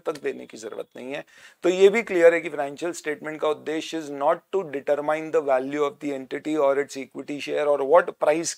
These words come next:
can the entity realize if it sells the business today, either as a going concern or as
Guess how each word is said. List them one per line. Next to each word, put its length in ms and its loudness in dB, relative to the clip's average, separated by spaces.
can 180 -6
the 160 -8
entity 480 -8
realize 440 0
if 220 0
it 140 -6
sells 360 8
the 140 -4
business 400 -6
today, 180 0
either 260 8
as 200 12
a 100 8
going 480 0
concern 420 0
or 360 10
as 360 6